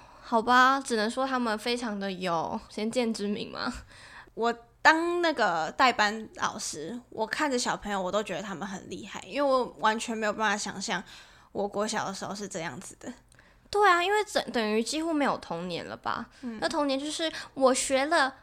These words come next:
Speaker 1: 围棋，我上了很多的音乐班，我很，我很OK，就是这方面。哦，我，我想一下，我国小在干嘛？我国小可能还在那边暗恋谁吧，<laughs> 什么我喜欢谁，什么什么的。<laughs> 好，好，好。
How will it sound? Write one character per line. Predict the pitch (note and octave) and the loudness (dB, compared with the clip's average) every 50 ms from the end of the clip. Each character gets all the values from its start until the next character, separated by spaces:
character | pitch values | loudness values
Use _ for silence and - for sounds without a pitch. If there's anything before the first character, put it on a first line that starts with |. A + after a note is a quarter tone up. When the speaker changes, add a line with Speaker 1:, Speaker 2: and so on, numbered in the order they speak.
| - _ _ _ _ _ - | -20 _ _ _ _ _ -2
Speaker 1:
围 | C4 B3 C4+ | -2 0 0
棋， | C#4 - - - - B3 A3+ A3 A3 A3 A3 A#3 B3 | -2 -2 -2 -2 -2 -2 -2 -2 -2 -2 -4 -4 -6
我 | - - A3 | -4 -4 -4
上 | A#3+ - E4+ D#4+ C#4 | -2 0 0 2 2
了 | B3 A#3+ | 2 0
很 | A#3+ A#3 G3+ | 0 -2 -2
多 | G3+ B3 B3 | -2 -4 -2
的 | A#3+ C4 - | -2 -2 -4
音 | - C4+ B3+ B3 | -2 -2 -4 -2
乐 | C4+ D4 C4+ | -2 -4 -4
班， | B3+ C4 - B3 A#3+ A#3+ A#3 A#3 A#3 A#3 G#3 | -6 -2 -2 -2 0 0 -2 -2 -2 -2 -4
我 | G#3 | -4
很， | G#3+ G#3 E3+ E3 D#3 G#2 | -4 -4 -4 -6 -6 -6
我 | B2+ G#3 | -4 -2
很 | A3 G3+ | -2 -2
OK， | - - F#3 F#3+ F#3+ - A3+ F#3+ F3+ | -2 -2 -4 -4 -4 -4 -6 -4 -4
就 | F3+ F#3 F#3+ G3 | -6 -6 -8 -8
是 | G#3 G3+ F#3+ | -8 -8 -8
这 | F#3+ G3+ | -8 -8
方 | G3 - F3 - | -6 -6 -6 -8
面。 | E3+ F3+ - - - | -8 -8 -10 -12 -12
哦， | - - A3+ A3+ G#3 - - - - - _ - - - - _ _ - - _ _ | -12 -12 -12 -12 -14 -16 -18 -20 -20 -20 _ -20 -20 -20 -20 _ _ -20 -20 _ _
我， | - - | -12 -10
我 | - F#3 A#3 | -6 -4 -4
想 | A#3+ G3+ F#3 | -4 -4 -4
一 | A3+ | -4
下， | B3+ A3+ | -4 -4
我 | F#3+ | -4
国 | - F3+ F3 G3+ | -4 -6 -6 -6
小 | E3+ - - | -6 -6 -8
在 | - F#3+ | -10 -8
干 | - F#3+ E3 | -8 -10 -10
嘛？ | - - - A3+ - - - - - - - | -10 -14 -16 -18 -20 -20 -20 -20 -20 -16 -10
我 | - G3 | -10 -6
国 | G3 A3+ B3+ | -4 -2 0
小 | C4 G#3+ G3+ | 0 0 0
可 | G#3 F#3 | 0 0
能 | F#3+ F#3+ | -2 0
还 | G3+ F#3 | -2 -2
在 | G3+ A3+ | -2 -2
那 | B3 A#3+ | -2 -2
边 | A#3 A#3 G#3 G3 F#3+ F#3+ A3 - - - - _ - _ | -2 -2 -2 -4 -4 -4 -8 -12 -16 -20 -20 _ -18 _
暗 | - A3+ G#3+ G#3 | -4 -4 -2 -2
恋 | A3 G3 F#3 | -4 -4 -4
谁 | G3 - - - - - - | -6 -6 -8 -8 -10 -14 -12
吧， | - - - - - - - F#4 F4+ F#4 A4+ E4 F#4+ E4+ | -10 -10 -10 -10 -6 8 12 12 12 12 12 12 12 12
<laughs> | F4 D#4+ - - F4+ - - - - - - - - - | 12 12 12 10 6 6 6 -4 -4 0 0 0 0 0
什 | - B3 | 2 4
么 | A#3+ A#3 | 4 8
我 | A3+ A#3 B3 | 10 10 10
喜 | B3 - A3 G3+ | 10 8 6 6
欢 | G3+ G3+ G3+ A#3 | 8 8 6 6
谁， | C4 - - - - | 6 4 0 0 0
什 | G3 - F3 | 0 -4 -4
么 | - G3 | -4 -4
什 | - - - | -6 -6 -8
么 | D2+ D#2+ | -8 -6
的。 | - - G#3 | -4 -4 -4
<laughs> | - - - - D4 - F4 F4 F4 - - - - - - - - - - | -4 -4 -4 -4 0 0 0 -2 -2 -12 -14 -12 -10 -10 -10 -10 -10 -12 -6
好， | - A3+ G3+ G#3 F#3+ F#3+ F#3+ G3+ | 0 2 4 6 6 6 4 2
好， | |
好。 | G3+ - G#3 - - - | 2 2 0 0 0 -4